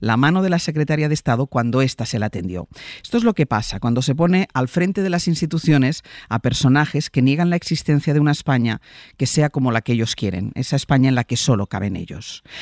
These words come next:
El problema es que Marta Fernández se olvida de su deber institucional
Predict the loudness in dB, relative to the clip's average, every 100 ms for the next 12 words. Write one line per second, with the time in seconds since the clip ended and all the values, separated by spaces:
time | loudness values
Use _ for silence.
0 | -4 0 2 4 4 4 2 2 2 0
1 | 2 2 4 2 2 2 2 2 2 0
2 | 0 0 0 0 0 0 -2 -2 -4 -2
3 | 0 2 0 -2